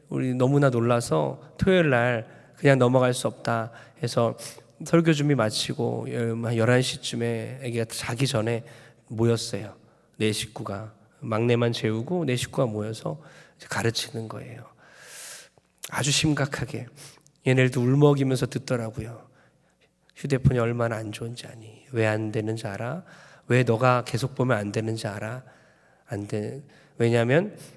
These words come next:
이것을 통해서 내가 사단을 통해서 나쁜 영향을 받기 때문에 안 좋은 미디어 영향 받으니까 영상을 통해 사단은 이미 이 세상을 장악했어. 이미 이 세상에서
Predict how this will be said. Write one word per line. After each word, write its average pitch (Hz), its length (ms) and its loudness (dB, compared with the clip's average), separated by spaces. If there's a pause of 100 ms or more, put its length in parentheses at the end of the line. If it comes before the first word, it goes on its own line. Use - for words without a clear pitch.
(560)
이것을 131 500 0
통해서 147 520 -2 (380)
내가 120 160 -4
사단을 170 460 4
통해서 131 360 -4
나쁜 127 320 -2
영향을 120 280 0
받기 117 280 -8
때문에 120 600 -14 (300)
안 127 220 4
좋은 143 200 6
미디어 131 340 4
영향 120 280 0
받으니까 120 680 -8 (640)
영상을 147 480 6
통해 143 460 2
사단은 175 440 2
이미 127 240 0
이 127 40 -2
세상을 143 380 0
장악했어. 117 1040 -6 (640)
이미 147 260 4
이 139 40 2
세상에서 147 800 2